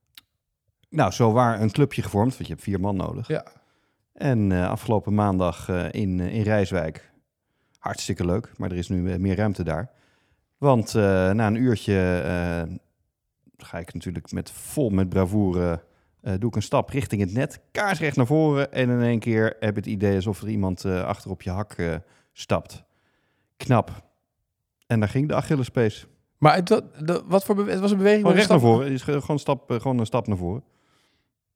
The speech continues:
Speaker 2: Maar ik wist niet dat je zo'n man van glas was.
Speaker 1: Nee, ja, ik ben, nou ja, ik ben een gevoelig type. Dat wist je wel, toch?
Speaker 2: Ja, dat wist, dat wist ik wel,
Speaker 1: Ja.
Speaker 2: maar zo gevoelig.
Speaker 1: Dat, eh, nou ja, blijkbaar.
Speaker 2: De Arjen Robben van de
Speaker 1: Blijkbaar.
Speaker 2: golfprofessionals
Speaker 1: Ja.
Speaker 2: ben jij nu.
Speaker 1: Ja.
Speaker 2: Ja.
Speaker 1: Ja.
Speaker 2: En, eh, nu,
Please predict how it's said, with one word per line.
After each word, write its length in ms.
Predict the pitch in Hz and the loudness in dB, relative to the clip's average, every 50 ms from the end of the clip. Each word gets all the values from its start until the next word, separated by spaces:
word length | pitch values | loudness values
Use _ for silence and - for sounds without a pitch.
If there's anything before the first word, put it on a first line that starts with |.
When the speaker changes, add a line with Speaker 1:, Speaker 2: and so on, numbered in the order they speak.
| _ _ _ | _ _ _
Speaker 2:
Maar 100 | - 92 | -8 -6
ik 60 | 123 | -4
wist 120 | 120 110 107 | -4 -4 -4
niet 100 | 92 92 | -4 -6
dat 80 | 95 | -6
je 80 | 98 104 | -6 -2
zo'n 140 | 104 113 107 | 0 2 2
man 160 | 107 110 107 | 2 2 2
van 80 | 113 | 0
glas 240 | - - 175 220 - | 0 2 0 0 2
was. 420 | - 220 208 196 - - - - _ _ _ _ _ _ _ _ _ _ _ _ _ - | 2 2 2 2 0 -4 -12 -18 _ _ _ _ _ _ _ _ _ _ _ _ _ 0
Speaker 1:
Nee, 300 | - 123 113 110 107 104 | 2 4 6 6 6 6
ja, 320 | 101 98 95 101 98 104 101 | 4 4 4 4 2 2 0
ik 140 | 98 90 | -2 -4
ben, 100 | 87 117 | -4 -2
nou 120 | 107 92 85 | -2 0 0
ja, 60 | 85 | 0
ik 100 | 90 87 | 0 2
ben 100 | 90 95 | 2 2
een 60 | 87 | 2
gevoelig 320 | 82 87 87 98 87 80 - | 0 -2 -4 -2 -2 -2 -2
type. 260 | - 104 85 76 - | 0 0 0 0 -2
Dat 100 | 104 - | -4 -2
wist 180 | 92 87 - | -4 -4 -4
je 60 | - 80 | -4 -6
wel, 120 | 76 76 | -6 -4
toch? 120 | - - | -2 0
Speaker 2:
Ja, 60 | 127 135 | 0 0
dat 120 | 156 143 | 0 0
wist, 180 | 123 120 117 - | -2 -2 -4 -4
dat 120 | 131 135 | -6 -4
wist 140 | 135 123 123 | -2 -2 -4
ik 60 | 113 | -2
wel, 80 | 104 95 | -2 -2
Speaker 1:
Ja. 60 | 90 | -2
Speaker 2:
maar 100 | 110 107 | -2 0
zo 140 | 123 143 151 | 0 0 0
gevoelig. 460 | - 120 120 117 113 107 127 101 - | -2 -2 -2 0 0 0 0 -2 -4
Speaker 1:
Dat, 180 | 101 98 - | -8 -8 -8
eh, 80 | - 90 - - | -8 -10 -10 -8
nou 180 | 120 123 104 90 | -6 -4 -2 -2
ja, 100 | 92 95 | -2 -2
blijkbaar. 500 | 92 95 90 82 80 92 113 120 113 - | -2 -2 -4 -2 -2 -4 -4 -4 -6 -6
Speaker 2:
De 80 | - 147 | -4 0
Arjen 240 | 127 147 156 156 147 | 2 4 4 4 4
Robben 280 | 143 165 175 170 175 160 | 4 4 4 4 4 4
van 140 | 165 165 160 | 4 4 2
de 60 | 151 | 2
Speaker 1:
Blijkbaar. 240 | - 196 190 131 107 | 0 0 0 0 2
Speaker 2:
golfprofessionals 500 | - - 104 131 123 - 135 131 147 131 | 2 2 4 4 4 4 4 4 4 6
Speaker 1:
Ja. 40 | 123 | 4
Speaker 2:
ben 80 | 120 117 | 4 2
jij 120 | 113 113 113 | 2 2 2
nu. 140 | 110 107 | 2 2
Speaker 1:
Ja. 260 | 110 117 120 - - - _ - | 4 2 2 0 -4 -16 _ -2
Speaker 2:
Ja. 320 | - 156 127 101 - 139 - | 0 0 0 0 -2 -6 -8
Speaker 1:
Ja. 180 | - 110 - - _ _ _ _ _ _ _ _ _ _ - | -8 -8 -8 -8 _ _ _ _ _ _ _ _ _ _ 4
Speaker 2:
En, 280 | 147 151 160 170 - | 6 6 6 4 4
eh, 240 | - 151 160 156 156 | 4 6 6 6 6
nu, 140 | 160 175 | 4 4